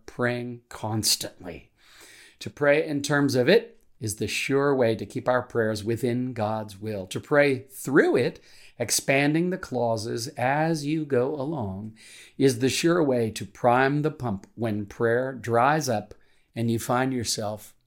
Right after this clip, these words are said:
stuck." Does that ever happen to you? It happens to me. And I've got a feeling it happens even to J I Packer. Or it did. When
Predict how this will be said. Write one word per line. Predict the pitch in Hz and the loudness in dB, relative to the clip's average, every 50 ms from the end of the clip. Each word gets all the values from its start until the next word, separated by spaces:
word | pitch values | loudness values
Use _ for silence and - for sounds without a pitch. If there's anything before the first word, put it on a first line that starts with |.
| _ _ _ | _ _ _
stuck." | - - - - - - - 127 104 - - - - - - - _ _ _ | -2 0 0 0 -2 -2 -2 -4 -4 -4 -10 -14 -16 -16 -16 -18 _ _ _
Does | _ 120 120 | _ -14 -12
that | 117 117 | -10 -6
ever | 123 131 131 | -4 -2 0
happen | 127 127 127 127 127 | 0 0 0 -2 -2
to | 127 | -2
you? | 127 135 135 131 - - - - _ - - - - - - - - - _ _ _ _ | -2 -4 -6 -6 -10 -16 -20 -20 _ -20 -20 -20 -20 -20 -20 -20 -20 -20 _ _ _ _
It | - 113 | -2 0
happens | 98 110 113 123 - 175 175 160 - - | 2 4 2 4 4 2 2 4 2 2
to | - 208 | 2 2
me. | 214 226 202 - - - _ _ _ _ _ _ - _ _ _ _ _ - | 2 2 2 0 -4 -10 _ _ _ _ _ _ -20 _ _ _ _ _ -6
And | 110 107 104 | -4 -4 -4
I've | 101 101 - | -4 -4 -4
got | 120 113 | -4 -4
a | 120 | -4
feeling | - - 127 123 123 123 117 | -2 0 0 2 2 2 2
it | 110 107 | 2 0
happens | 104 110 104 - - 107 101 - - - - | 0 -2 -2 -4 -4 -2 -2 -2 -4 -2 -2
even | 120 110 110 120 113 | 0 0 2 0 0
to | - 117 | -2 -4
J | 98 - 113 104 110 110 | -4 0 0 0 0 0
I | 110 101 107 113 | -2 -4 -4 -6
Packer. | 107 - - 113 123 127 - - 90 - _ - _ _ _ _ _ _ _ _ _ _ _ _ - - - - - - - - _ _ | -6 -8 -8 -8 -8 -8 -10 -12 -12 -14 _ -20 _ _ _ _ _ _ _ _ _ _ _ _ -14 -14 -14 -14 -20 -20 -20 -20 _ _
Or | 113 98 101 | -6 -6 -4
it | 92 85 | -4 -2
did. | - 135 131 113 101 - - - - - - _ | 2 2 2 2 2 -4 -10 -20 -20 -20 -16 _
When | - 147 170 170 | 0 2 2 2